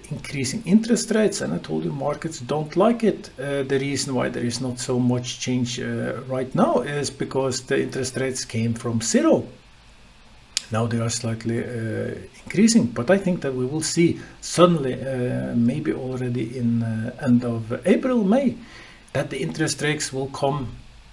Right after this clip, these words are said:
almost, uh, every single week in small steps, trying to dampen the inflation. And that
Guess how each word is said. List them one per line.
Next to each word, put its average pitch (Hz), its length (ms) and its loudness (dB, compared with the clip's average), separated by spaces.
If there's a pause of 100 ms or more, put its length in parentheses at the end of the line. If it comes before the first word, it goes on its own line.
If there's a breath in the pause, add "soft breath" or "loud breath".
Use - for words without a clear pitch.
(380)
almost, 151 640 6
uh, 135 260 0
every 139 580 0
single 123 520 0
week 208 380 6
in 135 120 -8
small 160 340 0
steps, - 540 0 (100)
trying 117 480 -2
to 123 80 -4
dampen 120 540 -2
the 123 60 -4
inflation. 120 560 -4
And 117 120 0
that 156 340 0